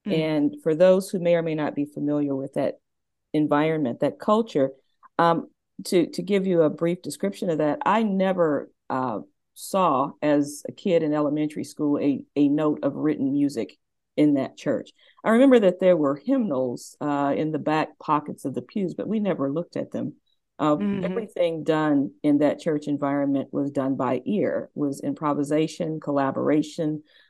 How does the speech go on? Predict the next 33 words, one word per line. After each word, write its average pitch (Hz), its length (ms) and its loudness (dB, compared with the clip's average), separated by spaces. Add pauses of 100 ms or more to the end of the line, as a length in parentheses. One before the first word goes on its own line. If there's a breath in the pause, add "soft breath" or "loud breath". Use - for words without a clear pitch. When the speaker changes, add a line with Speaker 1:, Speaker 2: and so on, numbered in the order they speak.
Speaker 2:
listening, 165 600 4
responding, 151 1080 2
uh, 139 240 0
learning 156 600 0
through 151 300 2
mentorship, 170 760 2 (640)
through 170 140 4
trial 160 400 4
and 151 120 0
error. 165 520 2 (120)
That 165 220 2
was 165 240 -4
my, 151 520 0 (120)
that 156 240 0
was 151 240 -2
my 143 160 0
musical 151 580 -2
birth. 127 540 -2
That - 180 0
was 143 160 -4
my 139 160 -4
musical, 139 640 -2 (420)
my 131 180 2 (140)
formative 165 420 4
musical 147 400 -2
upbringing. 131 600 -2
And 143 180 2
that 165 180 2
was 156 160 0
my 151 200 2
experience 165 920 0 (160)
for, 151 500 4 (640)
um, 160 380 2